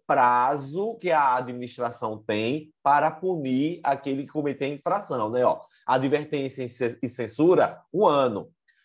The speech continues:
Suspensão, que já é um pouco mais grave que essas duas, dois anos. Demissão e cassação de aposentadoria ou disponibilidade, que é a gravíssima, quatro anos.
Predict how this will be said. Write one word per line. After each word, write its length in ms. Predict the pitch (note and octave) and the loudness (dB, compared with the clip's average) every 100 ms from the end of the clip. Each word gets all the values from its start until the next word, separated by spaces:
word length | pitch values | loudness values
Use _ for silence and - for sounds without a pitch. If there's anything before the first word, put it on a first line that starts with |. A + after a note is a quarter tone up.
| _ _ | _ _
Suspensão, 640 | - F#3+ F3+ A#3 A3+ G3 | -6 -4 0 0 2 0
que 100 | D#3+ | 0
já 100 | D3+ | 0
é 20 | D3+ | 0
um 140 | D3+ | 0
pouco 240 | D#3+ D3+ | 0 0
mais 200 | D3 D3 | -2 -2
grave 360 | C3 B2+ A#2 A2 | -2 -2 0 -2
que 100 | A#2+ | -6
essas 300 | A2 A2+ G2+ | -8 -8 -6
duas, 420 | D3 F#3 B2 - _ | 0 2 0 -2 _
dois 360 | A2+ D#3 G3+ D3+ | -4 -2 -2 -2
anos. 360 | C3 A2 E2+ - _ _ _ _ _ | -4 -4 -10 -20 _ _ _ _ _
Demissão 920 | A#2 A#2 E3+ G#3 B3 A#3+ F#3 D3+ A#2+ - | -6 -2 0 -2 -6 -4 -4 -2 -4 -8
e 80 | B2+ | -8
cassação 640 | D#3+ D#3 E3 E3 E3 C3+ | -4 -4 -4 -8 -6 -6
de 60 | C3+ | -6
aposentadoria 920 | C#3 C3+ C3+ C3+ B2+ A#2+ A2 A2 G#2 | -6 -8 -6 -2 -2 -2 -4 -4 -2
ou 160 | C3 C#3 | -2 -2
disponibilidade, 800 | B2+ C#3 B2+ A#2 A2 A#2+ C3+ C3 | -6 -10 -8 -6 -2 2 0 0
que 100 | D3+ | 2
é 60 | |
a 260 | C3 B2 - A#2+ | 2 2 -2 -8
gravíssima, 1000 | C3 C3+ B2 G#2 D3+ G3+ - B2 F2+ _ _ | -2 0 0 -4 -6 -8 -10 -10 -12 _ _
quatro 460 | - A2 A#2+ F3 F3+ | 2 4 4 4 2
anos. 460 | A2 F2 E2+ E2 | 2 -2 -8 -16